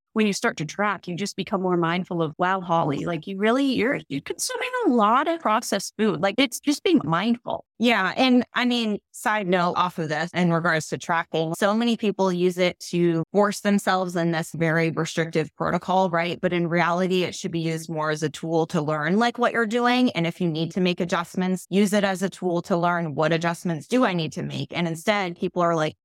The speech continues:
Speaker 2: "Oh my gosh, I didn't hit my macros. I'm failing." And it's like, are you failing, or are you just using it in the wrong mentality? Most of us need to just do some self-reflection and be like,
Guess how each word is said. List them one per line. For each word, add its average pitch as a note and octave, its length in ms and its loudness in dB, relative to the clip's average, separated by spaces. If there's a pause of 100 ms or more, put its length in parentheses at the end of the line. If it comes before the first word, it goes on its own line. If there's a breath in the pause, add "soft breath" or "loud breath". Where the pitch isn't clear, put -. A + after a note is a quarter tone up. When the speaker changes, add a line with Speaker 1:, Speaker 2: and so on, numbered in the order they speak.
Speaker 2:
"Oh G3+ 80 2
my C4 120 2
gosh, B3+ 340 -4 (120)
I F#3 300 -2
didn't F#3+ 300 2
hit G#3+ 160 0
my G#3+ 120 2
macros. F#3+ 680 0
I'm F#3+ 240 2
failing." F#3 500 2
And F#3+ 100 2
it's - 140 -2
like, F#3 240 -2
are G3 160 2
you C4+ 140 -4 (100)
failing, E4 400 -6
or G3 140 2
are - 20 2
you G3 180 2
just G3 260 -4
using F#3+ 480 2
it F3 280 0
in F3 140 0
the E3 100 -2
wrong F3+ 260 0
mentality? D3 800 -4
Most G#3 320 2
of G#3 100 0
us G#3 160 0
need F#3+ 220 0
to G3 100 -2
just E3+ 280 -4
do F#3+ 160 4
some E3+ 180 -6
self-reflection E3+ 800 -2
and E3 120 0
be E3+ 60 2
like, F3+ 160 0